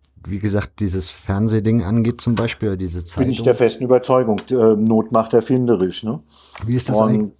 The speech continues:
Speaker 1: Ja, erzähl.
Speaker 2: Ja, ja. Äh, das, das ist mit Sicherheit die Triebfeder, weil die müssen einfach gucken, äh, wie sie diese Lücke, schließen kannst du die sowieso nicht. Ähm, und das können ja auch, äh,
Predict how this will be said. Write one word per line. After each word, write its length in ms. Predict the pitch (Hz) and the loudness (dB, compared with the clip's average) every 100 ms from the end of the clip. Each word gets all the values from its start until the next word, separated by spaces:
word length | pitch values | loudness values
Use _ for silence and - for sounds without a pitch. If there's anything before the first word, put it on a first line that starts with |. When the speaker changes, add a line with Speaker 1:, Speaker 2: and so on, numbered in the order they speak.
| - | -8
Speaker 1:
Ja, 200 | 110 107 _ - | -8 -8 _ -16
erzähl. 320 | 113 107 135 _ | -8 -6 -6 _
Speaker 2:
Ja, 160 | 107 147 | -6 -4
ja. 100 | 160 - _ _ | -4 -8 _ _
Äh, 480 | 143 135 131 131 127 | 0 4 4 4 2
das, 380 | 120 127 - 120 120 110 - 104 - | 0 -2 -4 -12 -16 -18 -20 -20 -6
das 220 | 107 - | -4 -2
ist 200 | 127 - | -4 0
mit 140 | 127 | 0
Sicherheit 480 | 113 113 123 120 117 | 2 0 0 -4 -4
die 80 | 120 | -6
Triebfeder, 600 | - 123 - 107 104 98 | -6 -8 -2 0 2 2
weil 160 | 104 101 | -2 -2
die 100 | 107 | -4
müssen 340 | 110 110 139 | -4 -4 -6
einfach 400 | - 98 123 117 | -10 -8 -8 -8
gucken, 380 | - 107 160 175 _ _ _ _ - | -12 -12 -14 -20 _ _ _ _ -4
äh, 220 | 113 113 104 | 0 0 2
wie 180 | 110 | 2
sie 160 | 113 117 | 2 0
diese 340 | 113 113 117 | -2 -2 -2
Lücke, 680 | 120 104 117 131 147 139 131 - | -4 -2 -4 2 4 4 0 -8
schließen 480 | 101 - 139 160 160 | -10 -2 -2 -2 -2
kannst 240 | 127 123 - | -2 -2 -2
du 60 | |
die 100 | 120 | -2
sowieso 500 | 104 107 98 90 92 | 2 2 2 2 2
nicht. 380 | 113 226 - - _ _ 135 | 2 -2 -4 -18 _ _ -4
Ähm, 600 | 135 131 131 135 131 127 | -2 0 -2 -6 -8 -10
und 300 | 107 107 98 - - - - - | -10 -10 -12 -16 -14 -14 -12 -2
das 220 | 107 - | -2 0
können 180 | 131 120 | 0 4
ja 180 | 120 104 | 4 4
auch, 280 | 107 - | 2 0
äh, 340 | - 107 101 | 0 4 4